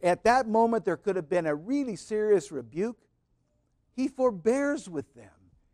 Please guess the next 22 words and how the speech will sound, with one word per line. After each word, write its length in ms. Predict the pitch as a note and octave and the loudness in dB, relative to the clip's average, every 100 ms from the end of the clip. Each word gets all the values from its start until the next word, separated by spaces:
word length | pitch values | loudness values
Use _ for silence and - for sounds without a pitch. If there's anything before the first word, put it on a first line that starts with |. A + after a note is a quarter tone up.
| _ _ _ _ | _ _ _ _
He 140 | D4 | -8
gets 440 | C#4 F3+ G#3+ G#3 - | -4 0 0 0 -10
the 120 | E3 | -10
fact 500 | - C#3+ C#3+ F3 - | -6 -2 -2 -2 -8
that 120 | D3 | -10
they're 140 | E3 | -10
still 480 | C#3+ - - E3+ E3 | -10 -10 -2 0 0
struggling 800 | - - _ D3 D#3+ E3+ F#3+ F#3+ | -4 -18 _ 2 2 2 -6 -6
with 140 | D3+ C#3 _ - | -6 -6 _ 0
all 340 | D3+ F3 F#3 | 4 6 4
of 100 | E3+ | 0
this 160 | F3 D#3 | -6 -10
stuff, 420 | - - E3 F#3+ _ _ _ _ _ - | -10 -2 -2 -2 _ _ _ _ _ -6
that 180 | D3+ - _ _ _ - | -6 -6 _ _ _ -18
this 240 | D#3+ - _ - | -18 -18 _ -2
idea 460 | E3 E3+ F#3 F#3+ F#3+ | 0 2 4 6 8
of 240 | D#3+ C#3 - - _ | 6 0 -10 -20 _
being 480 | C#3+ F3 F#3+ F#3+ F#3 _ _ _ _ _ _ _ - | -4 -2 -2 -2 -6 _ _ _ _ _ _ _ -20
a 80 | B2+ | -20
follower 460 | - E3 F#3 F#3+ | 0 6 8 8
of 220 | D#3+ C#3+ _ | 0 -8 _
Christ 500 | D3+ D#3 G#3 - | 0 2 2 -4